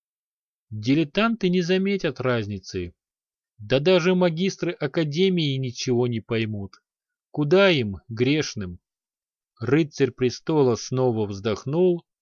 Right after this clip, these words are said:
и вышел из камеры, взяв за руку Кару. Заперев дверь, проверил, чтобы не осталось следов постороннего присутствия,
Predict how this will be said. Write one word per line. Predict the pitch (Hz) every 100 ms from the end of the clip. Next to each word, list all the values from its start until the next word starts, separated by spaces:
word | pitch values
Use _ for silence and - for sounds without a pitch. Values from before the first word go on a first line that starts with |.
| _
и | 143
вышел | 135 151 143 127 120
из | - 120 -
камеры, | - 196 185 180 170 165 143 -
взяв | 110 101 139 113
за | - 107 110
руку | 123 170 - 151 -
Кару. | 135 117 110 104 95 - _ _ _ _ _ _ _ _
Заперев | 110 127 123 151 208 202
дверь, | 143 117 131 151 139 - _ _ _ _ _
проверил, | - 120 120 156 143 120 110
чтобы | - - 135 123 127
не | 123
осталось | 117 - 131 123 113
следов | - 120 117 123 110
постороннего | - 110 - 120 120 113 107 104
присутствия, | 95 117 - 147 185 - 151 147 143 131